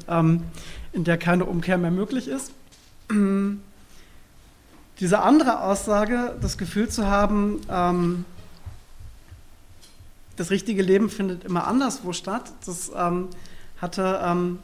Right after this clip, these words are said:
der L-Punkt, ähm, mir tatsächlich auch geschildert in Bezug auf Partys und die Unfähigkeit, was genießen zu können. So, also tatsächlich, ähm, vielleicht auch so geprägt zu sein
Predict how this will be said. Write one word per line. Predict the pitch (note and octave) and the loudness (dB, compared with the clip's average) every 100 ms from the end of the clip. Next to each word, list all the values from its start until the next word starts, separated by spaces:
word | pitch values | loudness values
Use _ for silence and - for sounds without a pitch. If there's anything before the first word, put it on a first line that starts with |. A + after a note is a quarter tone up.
| - - - - - - - - - | -16 -20 -20 -20 -20 -20 -20 -14 -6
der | E3+ | -4
L-Punkt, | F3 F#3 B3+ D#4 - - - - - G#3+ A#3 B3 - | -2 0 -2 -4 -14 -20 -20 -20 -10 -6 -6 -6 -6
ähm, | F#3 F3 F3+ - - - - | -4 -4 -6 -12 -20 -20 -8
mir | F3+ | -6
tatsächlich | F#3 F3+ G3 G3+ F#3+ | -4 -4 -6 -6 -4
auch | G3 G3 | -4 -4
geschildert | B3+ - B3 A#3+ A#3+ | -4 -4 -4 -4 -4
in | G#3 | -6
Bezug | G3+ - G#3 | -6 -10 -10
auf | - - | -12 -6
Partys | F#3 G3+ A3 A#3+ C4+ - | 0 0 -2 -6 -6 -8
und | G#3 F3 - | -10 -10 -10
die | |
Unfähigkeit, | - A3 A#3+ A#3 G#3+ G#3+ - G#3+ G#3 | -2 -2 0 0 0 -2 -4 -4 -2
was | G3 F3+ | -6 -6
genießen | G3+ G3 G#3+ F#3 | -2 0 0 -4
zu | E3+ E3 | -8 -12
können. | - C#3+ C#3+ C#3+ - _ - - - - - | -14 -14 -12 -14 -18 _ -20 -20 -20 -20 -20
So, | - D#3 C#3+ D3+ E3+ - | -18 -14 -12 -12 -12 -14
also | - E3 | -12 -10
tatsächlich, | E3 E3+ F#3+ F#3 G#3 G3 - - | -10 -8 -10 -6 -6 -6 -8 -4
ähm, | E3+ E3+ F3 E3+ - - - - - - - - - | -2 0 -2 -6 -16 -20 -20 -20 -20 -20 -20 -20 -20
vielleicht | - F3 F3 | -6 -4 -2
auch | G3 F3 | -4 -8
so | - F#3+ | -6 -4
geprägt | F#3 - F#3 G3 B3 - | -4 -4 2 4 2 -2
zu | - B3+ | -6 -2
sein | G#3 A3 A#3 C4 | 2 4 4 2